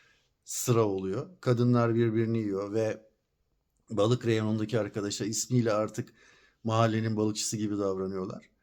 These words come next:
Güler yüzlü, yaptığı işi biliyor. Yaptığı işi doğru yapıyor. İnsanları ayırmıyor, sallamıyor. Birinin işi bitmeden diğerine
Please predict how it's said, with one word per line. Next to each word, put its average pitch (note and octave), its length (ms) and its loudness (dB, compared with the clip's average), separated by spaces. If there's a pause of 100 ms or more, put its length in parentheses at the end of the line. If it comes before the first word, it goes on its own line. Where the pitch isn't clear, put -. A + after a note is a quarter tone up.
(260)
Güler A3 300 0
yüzlü, C3 420 -2 (300)
yaptığı B2+ 460 -2
işi D#3 320 -4
biliyor. A2 360 -4 (800)
Yaptığı C#3+ 400 -2
işi F3+ 220 -2
doğru C#3 280 4
yapıyor. C#3+ 500 0 (440)
İnsanları D#3 840 0 (120)
ayırmıyor, D3+ 640 4
sallamıyor. D3 840 2 (600)
Birinin F#3 360 4
işi E3 240 0
bitmeden F3 540 -2
diğerine F3 720 0